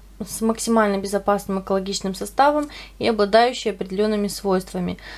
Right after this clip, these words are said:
Что бы еще могла посоветовать из этого всего? Ну, наверное, больше всего, конечно, это средство, потому что я его буду закупать.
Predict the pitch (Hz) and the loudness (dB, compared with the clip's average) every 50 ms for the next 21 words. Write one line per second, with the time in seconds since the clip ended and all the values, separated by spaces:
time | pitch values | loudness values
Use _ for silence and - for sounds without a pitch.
0 | - - - - - - 240 226 220 226 220 - 220 208 202 196 196 202 202 196 | -16 -16 -14 -6 0 2 2 4 4 4 4 4 2 2 2 2 2 0 0 -2
1 | - - - - 202 202 208 208 202 - 202 196 196 190 - - - - - - | -4 -6 -4 -2 -2 0 0 0 0 -2 -2 -4 -4 -4 -6 -8 -10 -10 -10 -10
2 | - - - - - - - - - - - - - - - - - - - - | -14 -20 -20 -20 -20 -20 -20 -18 -18 -18 -20 -20 -20 -20 -20 -20 -20 -20 -18 -18
3 | - - - - - - 240 226 262 262 254 262 247 240 233 226 - - - - | -20 -20 -20 -14 -8 -6 0 4 4 4 4 4 4 4 2 2 0 -2 -4 -4
4 | 226 220 226 262 294 311 311 302 302 - - - - 247 247 247 247 277 330 349 | -6 -4 0 2 4 4 4 2 0 -4 -10 -8 -4 0 2 4 6 6 6 6
5 | 339 302 233 233 269 262 - 226 - - 233 233 254 247 - 220 214 220 220 - | 4 4 4 4 4 4 2 0 -2 0 2 4 4 4 4 2 2 2 2 0
6 | - - 214 202 - - - - 214 208 - 180 - - 226 269 285 285 - 226 | -2 -2 -2 -2 -2 -2 -4 -4 -4 -4 -6 -8 -2 2 2 2 2 0 -4 -6
7 | - - - 220 214 220 214 - - 214 202 220 220 214 202 196 190 190 185 185 | -4 -2 0 0 0 0 -2 -2 -2 0 2 4 4 4 2 0 -2 -4 -6 -6
8 | 185 - 196 196 - 202 - - 262 302 330 330 - - | -6 -6 -8 -8 -8 -6 0 2 4 4 2 2 -2 -6